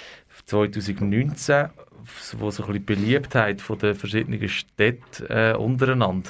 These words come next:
bewertet worden ist, irgendwie, ich glaube, an neunzehn verschiedenen Kriterien. Und da ist Aarau sang- und klanglos am letzten Platz von fünfzehn Plätzen hinter Schweiz, hinter Schaffhausen gelandet.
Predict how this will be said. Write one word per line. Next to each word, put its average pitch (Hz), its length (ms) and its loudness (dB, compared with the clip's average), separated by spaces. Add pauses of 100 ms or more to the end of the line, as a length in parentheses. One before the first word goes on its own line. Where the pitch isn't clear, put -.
(120)
bewertet 107 520 2
worden 110 280 -2
ist, 95 160 -4
irgendwie, 101 280 -4
ich 98 140 -2
glaube, 92 220 -4
an 95 80 0
neunzehn 101 540 -2 (280)
verschiedenen 107 600 -2
Kriterien. 95 800 0 (500)
Und 101 220 -2
da 123 100 6
ist 135 180 -2
Aarau 131 640 2 (120)
sang- 120 380 0
und 131 120 -8
klanglos 131 680 0
am 107 320 0
letzten 131 500 0
Platz 110 540 -2
von - 200 -8
fünfzehn 131 460 -2
Plätzen 113 380 0
hinter 165 300 0
Schweiz, 139 720 -2 (300)
hinter 156 300 2
Schaffhausen 131 720 -2
gelandet. 98 560 -2